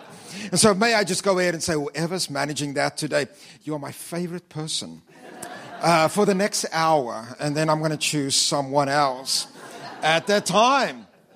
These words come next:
And so I think one of the questions that we need to ask in the midst of this time, how do we indeed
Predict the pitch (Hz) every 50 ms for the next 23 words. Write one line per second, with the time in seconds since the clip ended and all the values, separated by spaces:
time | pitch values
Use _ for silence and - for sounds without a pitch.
0 | - _ - - - - - - - - 269 - 285 294 277 - - - 311 330
1 | 233 185 202 226 233 240 269 294 311 311 269 202 170 240 - - - 262 202 208
2 | 208 196 - - - 247 254 240 - - 220 196 190 196 180 175 175 185 208 226
3 | 226 226 - 214 190 - - 139 143 143 151 165 180 202 196 - - - - -
4 | _ _ _ _ _ _ _ _ - - 196 - 269 269 277 254 233 233 302 302
5 | - - - - 240 165 147 208 180 - - 202 196 202 208 220 - 240 - 240
6 | - - - 214 226 233 247 269 254 277 285 294 277 262 254 220 214 190 151 131
7 | 220 202 180 175 180 185 202 196 -